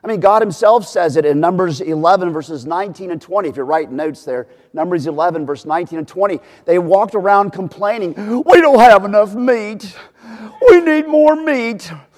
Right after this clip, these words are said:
We want meat, meat, meat, meat, meat." It just starts sounding like, you know, the Chipmunks or something, I don't know. And then God says, "Okay, I'll send you some meat. I'm gonna send you not just a day's worth. I'm gonna send you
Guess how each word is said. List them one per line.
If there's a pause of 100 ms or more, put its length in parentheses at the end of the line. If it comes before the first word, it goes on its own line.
(160)
We
want
meat, (180)
meat, (280)
meat, (180)
meat, (120)
meat."
It
just
starts
sounding
like,
you
know, (880)
the
Chipmunks
or
something,
I
don't
know. (1400)
And
then
God
says,
"Okay, (1040)
I'll
send
you
some
meat.
I'm
gonna
send
you
not
just
a
day's
worth.
I'm
gonna
send
you